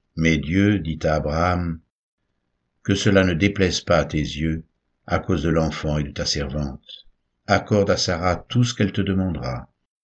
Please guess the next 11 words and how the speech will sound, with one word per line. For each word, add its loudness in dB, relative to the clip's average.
car 4
c'est 2
d'Isaac -2
que -2
sortira 2
une 0
postérité -2
qui -10
te -12
sera -6
propre. -14